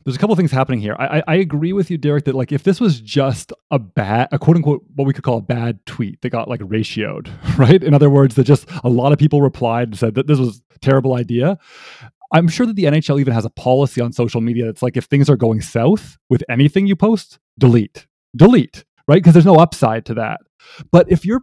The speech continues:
producing an ad like this, right? They've made a real investment. That's different. They probably meant to put it, I don't know if they did. Uh, Rick, you may know this, but I don't know if they aired it on television or not, but it seems like they meant to air at least some version of that ad on television. Um,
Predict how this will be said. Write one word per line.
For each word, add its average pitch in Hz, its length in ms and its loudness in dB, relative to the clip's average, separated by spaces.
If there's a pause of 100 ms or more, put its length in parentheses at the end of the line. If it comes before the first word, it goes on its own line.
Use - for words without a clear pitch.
producing 147 760 -2
an 110 140 -6
ad 151 380 -2
like 110 240 -4
this, - 260 -10
right? 147 320 -2
They've 165 180 4
made 220 140 6
a 131 60 6
real 139 200 6
investment. 120 460 0
That's 170 220 0
different. 160 340 4
They 151 100 6
probably 240 200 4
meant 151 180 4
to 151 60 2
put 139 200 -2
it, 139 140 0 (300)
I 143 80 -2
don't 170 80 2
know 185 40 6
if 165 60 2
they 139 120 6
did. 123 440 -2 (100)
Uh, 117 280 -4
Rick, 131 220 -2
you 131 40 0
may 127 80 2
know 117 140 0
this, 113 180 -4
but 123 160 -6
I 123 60 -4
don't 175 80 0
know 196 60 2
if 160 40 -4
they 131 120 0
aired 135 160 2
it 143 40 4
on 117 120 0
television 131 420 -2
or 120 60 -4
not, 113 200 -6
but 120 80 -12
it 123 100 -8
seems 202 280 0
like 160 160 0
they 123 100 2
meant 123 420 -2
to - 140 -12
air 117 280 -6 (140)
at 127 100 -4
least 123 200 -4
some 127 220 0
version 113 360 0
of 104 60 -6
that 107 160 -6
ad 107 160 -10
on 98 140 -12
television. 101 480 -10 (560)
Um, 113 420 -6